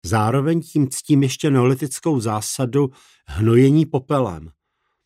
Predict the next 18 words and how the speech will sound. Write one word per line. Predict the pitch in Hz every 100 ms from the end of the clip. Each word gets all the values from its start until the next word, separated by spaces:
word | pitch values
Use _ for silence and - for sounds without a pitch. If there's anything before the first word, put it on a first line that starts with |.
| _ _
A | 101
také | 117 131
si | 147 170
člověk | 131 - 160 170
nemůže | 131 127 165 165
nevšimnout | 147 117 - 127 120 120 123 131 _ _ _
bujnějších | - 90 117 127 143 135 - -
a | 139
zelenějších | 101 117 123 135 - 135
kol | - 151
trávy | 123 120 104 104 101 113 123 _ _ _
na | 101
lesních | 113 - 139 131
pasekách, | - 101 - - 110 87 92 120 - _ _ _ _ _
kde | - 101
dřevorubci | 87 113 120 131 - 139
spalovali | - 113 113 117 117
větve. | 107 98 - 92